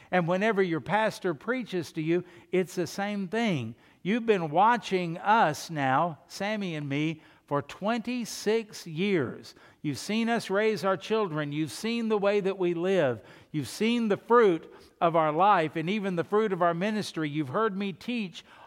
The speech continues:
all of these years, and it's basically the same thing. There may be some difference in understanding and growth over the years. I sure hope so. But you can see all of that. And all of these things ought to be clear. And this is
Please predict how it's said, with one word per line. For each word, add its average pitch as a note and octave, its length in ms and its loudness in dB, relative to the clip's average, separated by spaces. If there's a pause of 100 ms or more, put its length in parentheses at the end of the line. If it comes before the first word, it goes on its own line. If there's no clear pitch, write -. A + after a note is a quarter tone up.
all G#3+ 340 6
of F#3+ 140 0
these F3+ 340 -2
years, D#3+ 540 0
and C#3 140 -2
it's C#3 300 -6 (340)
basically G#3 640 2
the E3+ 160 -2
same G3 400 -4
thing. G3+ 320 -2
There E3 140 -2
may A#3+ 120 -4
be G3 160 -6
some D#3+ 260 -6
difference F3 520 -4
in D#3 140 -4
understanding F3 800 -4
and D3+ 160 -6
growth E3 360 2
over F3+ 280 2
the E3 100 -2
years. F#3+ 460 0 (240)
I C#3+ 80 -4
sure C3+ 240 -6
hope F3 340 0
so. D3 460 -2 (400)
But E3 240 2
you G3 140 -2
can F3+ 220 -4
see C4 340 -6
all C#3 300 2
of A2+ 120 -4
that. A#2 280 0 (220)
And C3+ 120 -4
all A#3+ 260 4
of A3 120 2
these A3+ 320 -4
things F#3 400 -4
ought F3+ 160 2
to F3+ 80 -2
be E3+ 160 -4
clear. F#3+ 400 -2 (240)
And D3 340 -2
this A#3+ 320 2
is F#3+ 300 0